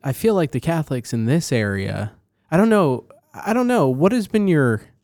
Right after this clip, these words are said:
perception on that? You know what I'm trying to say? It's like the cultural Catholicism, I feel, is so much more prevalent in the Northeast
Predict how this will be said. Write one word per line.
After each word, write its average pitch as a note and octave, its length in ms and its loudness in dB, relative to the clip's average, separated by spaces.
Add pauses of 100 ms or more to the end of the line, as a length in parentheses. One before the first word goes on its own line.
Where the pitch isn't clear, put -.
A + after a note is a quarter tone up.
(400)
perception C3+ 640 2
on G2 160 -4
that? G#2 200 -8
You E3+ 120 4
know B3 100 6
what C4 80 4
I'm A3+ 100 4
trying G#3+ 220 2
to F#3+ 80 -2
say? G3 340 2
It's E3+ 140 -4
like F#3 160 4 (160)
the E3+ 100 6
cultural F#3+ 760 4 (180)
Catholicism, B2+ 880 2 (540)
I C#3 60 0
feel, E3+ 240 4
is A#2+ 100 0
so G3+ 340 2
much D#3 220 2
more A#2+ 160 0
prevalent G#2 600 -4
in B2+ 140 0
the A#2+ 80 2
Northeast G#2+ 720 -4